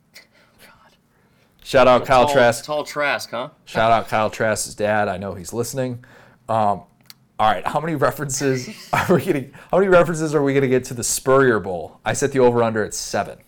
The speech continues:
Speaker 1: I'm gonna say under 'cause I didn't even think that was a thing.
Speaker 2: Really? Uh,
Speaker 1: Yeah.
Speaker 2: no, they're definitely gonna show him, you know, waving to the crowd, and so he's gonna be sitting, sitting in some luxury box, and he'll have his sunglasses on. He'll wave,
Speaker 1: Hammered.
Speaker 2: and then they'll, yeah,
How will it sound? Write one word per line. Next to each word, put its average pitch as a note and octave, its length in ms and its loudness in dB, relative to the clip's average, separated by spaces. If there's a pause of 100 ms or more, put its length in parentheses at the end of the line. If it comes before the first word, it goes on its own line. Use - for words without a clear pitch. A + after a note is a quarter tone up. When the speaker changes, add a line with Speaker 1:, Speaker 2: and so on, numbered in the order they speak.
(440)
Speaker 1:
I'm D3+ 120 -4
gonna G3 140 -6
say B2 240 -6
under G#2 280 -8
'cause F#2 120 -12
I A2 40 -4
didn't A#2+ 140 -4
even G#2 160 -10
think G2 200 -14
that F#2+ 140 -8
was - 340 -16
a - 80 -12
thing. - 360 -16 (220)
Speaker 2:
Really? G#3 320 0 (200)
Uh, E3 280 2
Speaker 1:
Yeah. - 60 0
Speaker 2:
no, E3+ 160 6
they're E3 160 2
definitely G3+ 240 0
gonna D3+ 160 -2
show C#3 240 0
him, B2 360 -4 (360)
you B2 40 -6
know, A#2+ 120 2
waving A2 300 -2
to A#2 100 -10
the G#2+ 80 -8
crowd, G#2+ 560 0
and G#2 120 -8
so - 140 -10
he's A#2+ 220 -10
gonna B2+ 120 -2
be A2+ 80 -4
sitting, G#2+ 460 -6
sitting B2+ 280 -2
in G#2+ 100 -6
some G#2+ 200 -6
luxury G2+ 360 -8
box, G2 480 -4
and G2 180 -14
he'll A2+ 140 -6
have A2 80 -6
his G#2 100 -8
sunglasses G2 500 -8
on. G2 300 -10
He'll G#2+ 160 -8
wave, F#2+ 300 -6
Speaker 1:
Hammered. A2+ 180 -4
Speaker 2:
and G2 80 -10
then F#2+ 60 -12
they'll, F#2 260 -12 (400)
yeah, - 200 -6